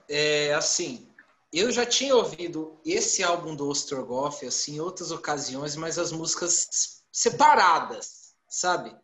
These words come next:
Na casa de alguém ouve alguma coisa, aparece alguma coisa no YouTube e você ouve. Eu nunca tinha ouvido esse álbum inteiro. Putz, eu gostei pra caramba, velho.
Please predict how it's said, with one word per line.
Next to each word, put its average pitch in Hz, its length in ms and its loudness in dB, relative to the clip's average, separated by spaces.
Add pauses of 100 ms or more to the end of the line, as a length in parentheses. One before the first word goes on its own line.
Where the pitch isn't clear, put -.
(540)
Na 170 140 -4
casa 165 300 0
de 151 100 -2
alguém 175 420 4
ouve 165 200 4
alguma 143 340 0
coisa, 180 640 4
aparece 143 420 -2
alguma 135 220 -8
coisa 135 300 -6
no 139 80 -8
YouTube 135 460 -8
e 120 60 -10
você 123 360 -6
ouve. 160 680 0 (880)
Eu 190 80 2
nunca 339 260 6
tinha 320 200 2
ouvido 254 440 2
esse 247 300 4
álbum 208 380 4
inteiro. 151 540 0 (440)
Putz, - 240 4
eu 247 100 4
gostei 240 340 2
pra 294 200 2
caramba, 226 720 6
velho. 135 580 -4